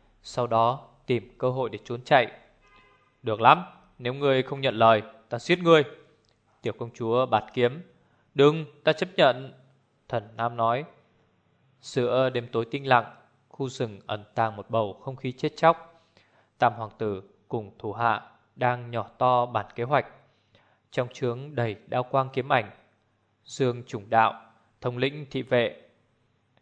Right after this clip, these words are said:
"Gia Cát Thừa Phong chắc chắn không ở gần đây, điện hạ hãy mau động thủ, tránh đêm dài lắm mộng." Tam hoàng tử trầm tư một lúc rồi nói: "Không cần vội vã,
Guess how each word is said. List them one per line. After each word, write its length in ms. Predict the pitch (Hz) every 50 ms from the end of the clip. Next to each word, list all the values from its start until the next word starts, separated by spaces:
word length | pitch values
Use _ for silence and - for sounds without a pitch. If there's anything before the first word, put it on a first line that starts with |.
| _ _ _ _ _ _ _
"Gia 200 | - 127 135 131
Cát 220 | 131 - 160 - -
Thừa 100 | 143 113
Phong 420 | - - 143 147 143 147 147 143
chắc 180 | - - 165 -
chắn 160 | - 131 135
không 180 | 139 - 165 151
ở 100 | 120 107
gần 200 | 123 117 107 104
đây, 260 | 131 147 156 160 151 - - - _ -
điện 160 | - 127 123
hạ 260 | 117 123 120 117 113 110
hãy 120 | 135 147
mau 160 | 156 156 151
động 160 | 143 135 127 120
thủ, 340 | - 131 117 107 101 - - _ _ _ _
tránh 380 | - - 127 123 127 139 147 156
đêm 160 | 147 139 131
dài 260 | 131 - 135 117 107
lắm 160 | 101 110 123 143
mộng." 380 | 156 151 143 - - - - _ _ _ _ _ _ _ _ _ _ _ _ _ _ _ _ _
Tam 160 | - 123 120 117
hoàng 160 | 117 107 104 _
tử 240 | - 113 107 98 95 - - _ _ _
trầm 160 | - - 113 104 - -
tư 140 | 131 131
một 100 | 120 110
lúc 200 | 104 113 135 143 -
rồi 280 | 143 131 127 - 123 107
nói: 340 | 107 104 104 110 120 139 151 - - _ _ _ _ _ _ _ _ _ _ _ _ _ _ _ _ _
"Không 200 | _ - 135 127
cần 180 | - 123 107 104
vội 160 | 110 107 107
vã, 340 | 107 120 123 131 143 156